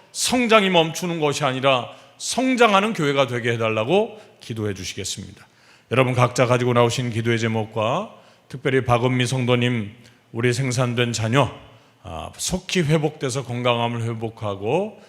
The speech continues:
기쁨으로 교회 나와서 하나님께 예배드리는 날이 앞당겨 이루어질 수 있도록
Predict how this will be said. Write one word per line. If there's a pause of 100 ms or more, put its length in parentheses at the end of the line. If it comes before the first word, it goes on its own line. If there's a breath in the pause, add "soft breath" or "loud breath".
(200 loud breath)
기쁨으로
교회
나와서
하나님께
예배드리는
날이
앞당겨
이루어질
수
있도록